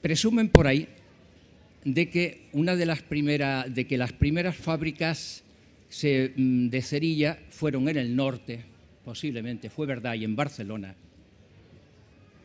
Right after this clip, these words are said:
y de que en Sevilla llegó tarde. Sin embargo, he encontrado un edicto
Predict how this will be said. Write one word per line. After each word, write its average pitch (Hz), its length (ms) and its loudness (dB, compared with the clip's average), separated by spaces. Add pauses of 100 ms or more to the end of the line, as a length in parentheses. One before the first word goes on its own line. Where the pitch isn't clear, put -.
(1300)
y 165 80 -6
de 147 160 -2
que 143 320 -2 (760)
en 185 100 0
Sevilla 175 420 4
llegó 143 300 4
tarde. 131 440 0 (1200)
Sin 165 220 0
embargo, 147 320 4
he 135 40 2
encontrado 131 500 0
un 139 140 0
edicto 170 540 -4